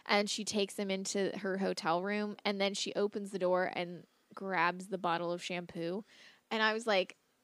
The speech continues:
"Oh my God, that's so fucking funny." Like, she leaves,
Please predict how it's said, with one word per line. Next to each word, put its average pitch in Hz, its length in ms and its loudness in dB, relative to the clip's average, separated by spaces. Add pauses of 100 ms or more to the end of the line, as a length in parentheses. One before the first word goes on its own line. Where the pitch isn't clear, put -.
(140)
"Oh 185 140 -8
my 185 160 -8
God, 180 200 -8
that's 202 200 -10
so - 100 -10
fucking 233 400 -16
funny." 220 160 -6
Like, 247 180 10
she 330 140 10
leaves, 311 300 12